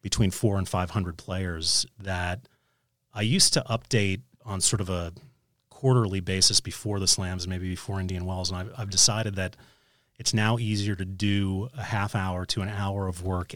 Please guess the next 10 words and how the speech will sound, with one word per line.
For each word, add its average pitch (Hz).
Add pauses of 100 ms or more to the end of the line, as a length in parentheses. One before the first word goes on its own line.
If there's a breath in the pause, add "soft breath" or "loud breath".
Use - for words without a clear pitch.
every 98
day, 92 (160)
three 101
hundred 92
sixty-five 92
days 90
a 92
year, 90 (880 soft breath)
and 107
update 110